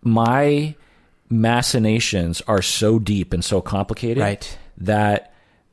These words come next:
Speaker 1: I need to make false predictions sometimes.
Speaker 2: Right, right.
Speaker 1: Because it's all part of the plan.
Speaker 2: Trust the plan. Trust the plan. <laughs> Yeah, that makes sense. No, but it is so clever.
Speaker 1: <laughs> I mean, it is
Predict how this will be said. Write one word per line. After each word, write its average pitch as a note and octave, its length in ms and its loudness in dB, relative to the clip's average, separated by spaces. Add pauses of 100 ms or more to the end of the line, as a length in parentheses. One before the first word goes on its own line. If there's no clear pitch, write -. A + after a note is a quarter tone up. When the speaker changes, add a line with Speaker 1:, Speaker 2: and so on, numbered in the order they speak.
(140)
Speaker 1:
I A#2 280 2
need A#2 680 2
to - 120 -2
make G2+ 200 0
false F#2+ 380 0
predictions A2 560 -2
sometimes. C#3 640 -2
Speaker 2:
Right, G#2 240 -4
right. A2 200 -12
Speaker 1:
Because G#2+ 340 0
it's - 140 -2
all G#2+ 500 4
part F#2+ 400 -2
of F#2+ 80 -6
the F#2+ 80 -4
plan. F2 540 -4
Speaker 2:
Trust - 380 -2 (260)
the - 100 -18
plan. - 320 -18 (180)
Trust - 260 -8
the - 60 -18
plan. - 220 -18
<laughs> - 60 -14 (1300)
Yeah, A#2+ 160 -2
that D3+ 120 -2
makes G3+ 140 -6
sense. - 180 -6 (280)
No, F#3 100 0
but D#3+ 160 2
it D3 100 4
is D#3+ 160 2
so D3 340 2
clever. - 300 -2 (120)
Speaker 1:
<laughs> - 920 -2
I D4 160 -2
mean, C4 300 -2 (440)
it B3 460 -2 (220)
is G#3+ 480 0